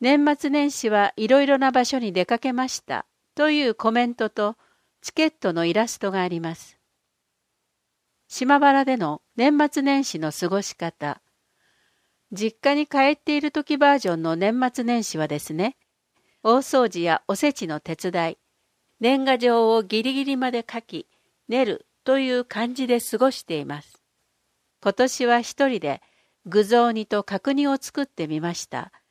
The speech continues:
具雑煮は白菜と高野豆腐を買い忘れ、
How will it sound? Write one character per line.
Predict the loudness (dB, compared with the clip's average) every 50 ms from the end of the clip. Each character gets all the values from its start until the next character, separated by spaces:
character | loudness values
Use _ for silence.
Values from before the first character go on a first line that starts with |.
| _ _ _ _ _ _ _ _ _ -14 -4
具 | -2 -2 2
雑 | 4 4 4 4 2
煮 | 0 0 0
は | 0 0
白 | 0 -2 -6 -6 -6
菜 | -4 0 0 2 0 0
と | _ -6 -6 -6 -6 -6
高 | -2 2 2 4 4
野 | 2 2
豆 | 2 2 2 2 0
腐 | -4 -8 -8 -6
を | -6 -6
買 | -6 -4 -4 -2 -2
い | -2
忘 | -4 -6 -8 -10 -12
れ、 | -10 -10 -12 -14